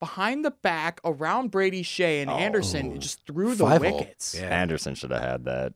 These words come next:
Speaker 2: Oh, weak stick there. That's how it got in. Ooh. Anyways, back, back to
Speaker 1: Oh
Speaker 2: the
Speaker 1: my
Speaker 2: pod. Um,
Speaker 1: God.
Speaker 2: uh, no, you
Speaker 1: Disgusting.
Speaker 2: can't,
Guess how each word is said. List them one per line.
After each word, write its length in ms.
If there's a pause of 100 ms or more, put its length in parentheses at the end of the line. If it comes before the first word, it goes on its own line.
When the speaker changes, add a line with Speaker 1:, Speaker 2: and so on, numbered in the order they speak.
Speaker 2:
Oh, 180
weak 260
stick 340
there. 200
That's 220
how 160
it 60
got 260
in. 260
Ooh. 180 (540)
Anyways, 480
back, 300
back 240
to 100
Speaker 1:
Oh 40
Speaker 2:
the 60
Speaker 1:
my 80
Speaker 2:
pod. 360
Um, 500
Speaker 1:
God. 140 (400)
Speaker 2:
uh, 340
no, 60
you 80
Speaker 1:
Disgusting. 640
Speaker 2:
can't, 400